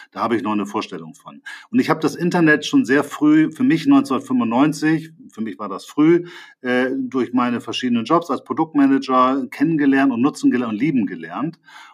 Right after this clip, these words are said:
und, äh, fand es eigentlich immer faszinierend. Einerseits als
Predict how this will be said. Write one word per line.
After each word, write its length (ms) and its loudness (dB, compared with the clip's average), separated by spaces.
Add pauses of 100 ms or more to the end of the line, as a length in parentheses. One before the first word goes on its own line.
und, 320 -2
äh, 120 -12
fand 260 2
es 80 -8
eigentlich 240 -4
immer 340 -4 (120)
faszinierend. 800 2
Einerseits 560 -2
als 380 -12